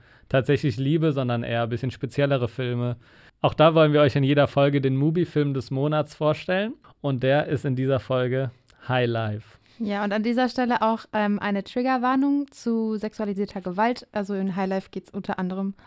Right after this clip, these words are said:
Speaker 2: um sexualisierte Gewalt und deshalb, wenn ihr euch das nicht anhören könnt, dann schaltet jetzt ab.
Speaker 1: Genau, weil High Life, äh, kann man vielleicht kurz mal sagen, war ein Film, den <laughs> Ronja sich nicht ganz angucken
Speaker 2: <laughs>
Speaker 1: konnte.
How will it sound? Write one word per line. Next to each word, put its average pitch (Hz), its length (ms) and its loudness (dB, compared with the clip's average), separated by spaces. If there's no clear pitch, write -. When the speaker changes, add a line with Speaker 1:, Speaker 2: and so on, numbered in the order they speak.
Speaker 2:
um 233 440 6
sexualisierte 202 640 -4
Gewalt 190 440 -2
und 185 180 -4
deshalb, 185 420 -4
wenn 180 300 -2
ihr 180 80 -2
euch 180 80 -4
das 196 100 -4
nicht 190 180 -4
anhören 302 300 4
könnt, 254 240 0
dann 214 100 0
schaltet 202 300 -4
jetzt 170 240 -10
ab. - 160 -10
Speaker 1:
Genau, 180 320 6
weil 139 160 6
High 160 140 6
Life, 170 340 2
äh, 147 80 0
kann 151 160 0
man 147 80 0
vielleicht 143 300 -2
kurz 143 180 -4
mal 131 140 -2
sagen, 120 360 -2
war 117 140 0
ein 117 80 -2
Film, 123 300 -2
den 127 240 0
<laughs> - 160 -4
Ronja 143 440 2
sich 123 260 -2
nicht 151 380 -2
ganz 135 280 2
angucken 143 560 4
Speaker 2:
<laughs> - 0 -
Speaker 1:
konnte. 190 600 0